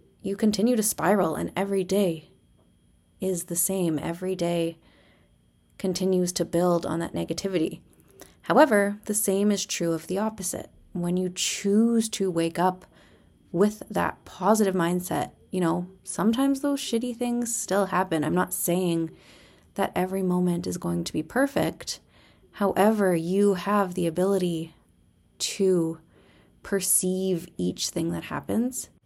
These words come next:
in that positive light rather than under that negativity. And realizing that everything that's happening is happening for you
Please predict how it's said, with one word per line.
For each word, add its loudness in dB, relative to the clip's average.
in 8
that 2
positive -2
light -2
rather -2
than -4
under 2
that -2
negativity. -4
And 2
realizing 4
that -6
everything 2
that's 2
happening -2
is -4
happening -4
for 2
you -2